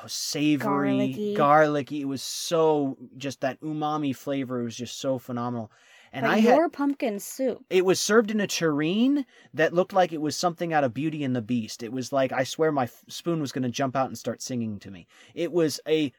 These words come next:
Speaker 1: great dish, and it just savory pumpkin soup in this big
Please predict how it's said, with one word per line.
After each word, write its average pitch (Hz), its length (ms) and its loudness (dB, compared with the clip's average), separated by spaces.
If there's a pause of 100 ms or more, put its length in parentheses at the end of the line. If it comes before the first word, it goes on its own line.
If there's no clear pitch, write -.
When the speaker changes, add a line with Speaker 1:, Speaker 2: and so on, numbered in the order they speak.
(220)
Speaker 1:
great 147 560 2
dish, 135 320 -2
and 135 140 -8
it 127 60 -6
just - 300 -10
savory 143 680 0
pumpkin 131 440 -6
soup 135 400 -6
in 123 80 -4
this 113 200 -6 (280)
big 143 340 -2